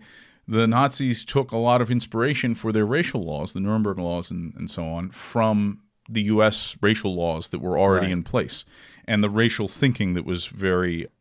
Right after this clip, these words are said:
Speaker 1: popular in the United States at that time. So,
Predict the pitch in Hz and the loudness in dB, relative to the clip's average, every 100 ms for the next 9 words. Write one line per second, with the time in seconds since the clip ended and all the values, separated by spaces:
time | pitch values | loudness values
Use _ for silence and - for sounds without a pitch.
0 | _ _ _ - - _ _ - - 104 | _ _ _ -20 -20 _ _ -8 -2 -2
1 | 92 80 78 101 95 92 90 85 - 95 | -2 -6 -4 -4 -2 -2 -2 -4 -6 -2
2 | 90 - 95 - 87 - - 90 76 _ | -4 -4 -6 -4 -6 -6 -10 -8 -8 _
3 | - - 110 90 | -8 2 2 2